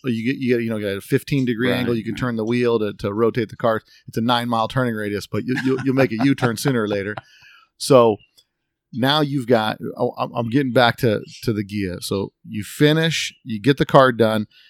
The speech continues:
Speaker 1: What's the difference that you're seeing in the reception of how you get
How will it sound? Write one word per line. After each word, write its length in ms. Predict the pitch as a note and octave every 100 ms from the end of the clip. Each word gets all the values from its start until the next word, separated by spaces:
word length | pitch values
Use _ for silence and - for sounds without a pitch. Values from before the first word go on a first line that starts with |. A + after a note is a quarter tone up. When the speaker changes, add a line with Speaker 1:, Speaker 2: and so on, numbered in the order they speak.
| _ _
Speaker 1:
What's 340 | - A#3 -
the 100 | G#3+
difference 460 | C3+ C#3+ C#3+ C#3+ B2
that 140 | B2
you're 300 | A2 G#2 D3+
seeing 380 | D3 - C3 B2
in 100 | A2
the 80 | G#2
reception 500 | A2 - B2 - A#2
of 120 | G2+
how 160 | B2 A2+
you 260 | A2 B2+ A2+
get 300 | A#2+ A2